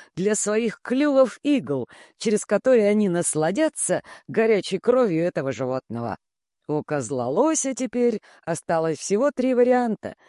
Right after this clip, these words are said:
Либо он умудрится развернуться и кинется к шоссе, к людским постройкам, и там найдёт своё спасение,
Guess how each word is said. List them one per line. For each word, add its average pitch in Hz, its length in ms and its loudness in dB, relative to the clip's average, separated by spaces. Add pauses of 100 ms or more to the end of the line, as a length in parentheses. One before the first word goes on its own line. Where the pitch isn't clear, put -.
(220)
Либо 254 300 2
он 226 160 6
умудрится 214 500 0
развернуться 180 720 -2
и 269 80 -2
кинется 247 480 -2
к - 60 -16
шоссе, 220 420 -2
к - 80 -12
людским 202 420 -4
постройкам, 180 760 -2 (320)
и 143 200 -2
там 277 280 2
найдёт 226 400 2
своё 185 340 -2
спасение, 175 800 -4